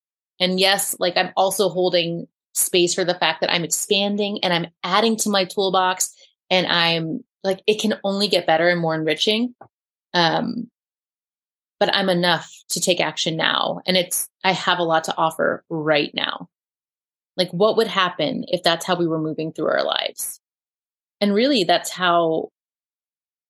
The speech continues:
the comfort in that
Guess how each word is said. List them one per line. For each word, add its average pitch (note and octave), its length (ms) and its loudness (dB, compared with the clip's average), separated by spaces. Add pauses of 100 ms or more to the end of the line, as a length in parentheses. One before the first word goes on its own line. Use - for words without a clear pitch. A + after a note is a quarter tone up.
(1500)
the G#3 200 0
comfort C4 600 0
in F3+ 180 0
that E3 320 -2